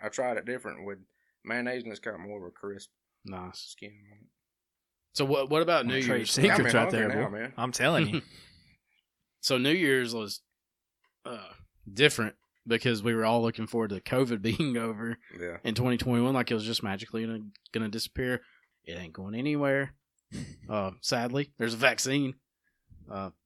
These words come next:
Speaker 2: that I'm about to get.
Speaker 1: Yeah.
Speaker 2: So, um, what was, what was, like, I don't say resolutions because I see resolutions as a problem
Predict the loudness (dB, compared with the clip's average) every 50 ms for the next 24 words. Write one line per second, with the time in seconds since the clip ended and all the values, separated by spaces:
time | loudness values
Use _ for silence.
0 | _ _ -2 -2 0 2 2 2 0 0 0 -2 -2 -2 -4 -8 -16 -14 -12 -12
1 | -12 -12 -14 _ _ _ _ _ _ _ _ _ _ -18 -16 -12 -10 -8 -8 -8
2 | -8 -10 -12 _ _ _ _ _ _ _ _ _ _ _ _ _ _ _ _ _
3 | _ _ _ _ -8 -6 -6 -6 -6 -8 -12 -14 -18 _ _ _ _ _ -2 0
4 | 2 2 2 2 0 0 0 0 2 2 2 4 4 4 6 6 4 4 2 -2
5 | -14 -16 -20 -20 -20 -20 -18 _ 2 4 6 6 6 6 6 6 6 6 6 6
6 | 4 4 2 2 2 2 2 0 -2 -2 -2 -2 -2 -4 -4 -2 0 2 2 4
7 | 4 6 6 6 4 4 0 -2 -2 -2 -2 -2 -2 -4 -4 -4 -6 -8 -10 -10
8 | -8 -4 -2 -2 0 0 -2 -2 -4